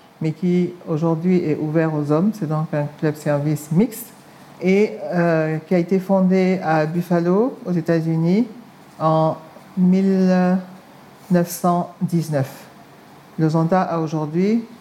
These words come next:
cent trois ans, on va avoir cent trois ans le huit novembre. Et c'est un club service qui a pour vocation d'aider à l'avancement du statut de la femme partout dans le monde, dans tous les domaines,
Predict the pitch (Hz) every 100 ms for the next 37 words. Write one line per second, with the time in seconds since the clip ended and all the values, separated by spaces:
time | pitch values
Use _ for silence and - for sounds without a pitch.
0 | - - - - - 185 185 180 - 175
1 | 165 156 226 - 170 160 151 160 156 156
2 | 170 165 - 165 160 156 147 156 180 156
3 | 143 151 214 226 - - - - - -
4 | - - - 170 175 170 202 202 220 233
5 | 233 202 190 180 220 226 - - - 233
6 | - - - - 185 - 208 214 180 165
7 | 165 160 160 - 202 180 170 180 185 196
8 | - - - - - 156 160 160 165 160
9 | 180 175 165 156 - 160 - 170 156 147
10 | 165 170 208 - - - - - - 180
11 | - 208 180 165 160 160 175 208 - -
12 | - - - - - 160 165 165 220 196
13 | 180 165 165 196